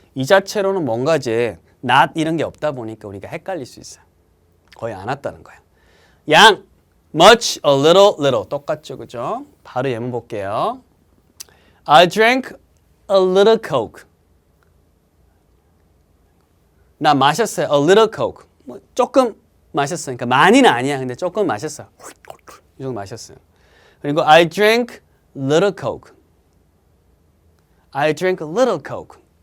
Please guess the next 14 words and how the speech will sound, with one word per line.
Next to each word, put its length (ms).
거의 560
안 160
마셨다는 460
뜻이에요. 460
그래서 260
거의 320
마시지 440
않았다. 540
역시나 280
이제 120
부정처럼 960
해석하는 580
거 460
little 420